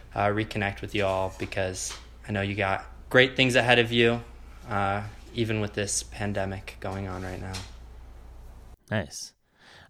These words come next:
Speaker 2: Um, any, I guess one more question, but any memories, uh, that just come to mind when we're just talking about C V L C C and just,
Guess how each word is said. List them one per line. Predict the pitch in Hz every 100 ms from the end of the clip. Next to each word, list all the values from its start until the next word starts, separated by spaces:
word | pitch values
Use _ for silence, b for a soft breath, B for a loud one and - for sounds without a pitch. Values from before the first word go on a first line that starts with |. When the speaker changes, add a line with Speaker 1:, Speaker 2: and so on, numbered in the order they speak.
| -
Speaker 2:
Um, | 104 95 95
any, | 117 120 123 117 113 - _ _ _ _ _ _ _ _
I | 95
guess | 95 -
one | 95 90
more | 85
question, | - 80 - 82
but | 87
any | 98 101 95 98
memories, | 95 90 87 87 90 87 87 - - _ _ -
uh, | 92 85 80 80 78 - _ _ _ _
that | 92 82
just | 87
come | - 90 80
to | 85
mind | 80 80 82
when | 78 76 76 82 87 _ _
we're | 87
just | 82 82
talking | 90 80
about | 80 78
C | 85
V | 78
L | 73
C | 82
C | - 82 80
and | 76 76
just, | 76 - -